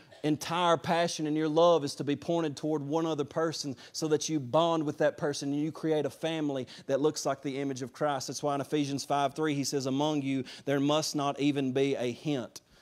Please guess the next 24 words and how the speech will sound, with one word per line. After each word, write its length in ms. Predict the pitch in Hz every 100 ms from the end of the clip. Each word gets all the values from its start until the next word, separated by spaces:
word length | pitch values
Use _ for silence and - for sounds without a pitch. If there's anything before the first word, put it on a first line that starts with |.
| - -
of 120 | 120
sexual 600 | - 147 135 - 135 120
immorality." 720 | 117 123 120 120 120 104 104 - - - _ _ _ _ _ _ _ - - _ _ _ _ _ _ _ _
And 120 | -
here's 180 | 139 175
the 80 | 147
thing, 480 | - 165 151 123 120 _ _ _ _ _ _ -
again, 380 | 123 160 170 156
who 120 | 175
am 80 | 175
I 120 | 165
becoming? 580 | 151 - 180 175 107 101 _ _ _ _ _ _ _ _ _ _ _ _ _ _ _ -
What 160 | 160
am 80 | 190
I 80 | 190
being 240 | 180 165
formed 400 | 143 175 170 147
by 80 | 135
what 180 | 131 135
I'm 140 | 131
doing 240 | 131 135 127
in 60 |
my 100 | 123
life? 540 | 123 120 110 104 -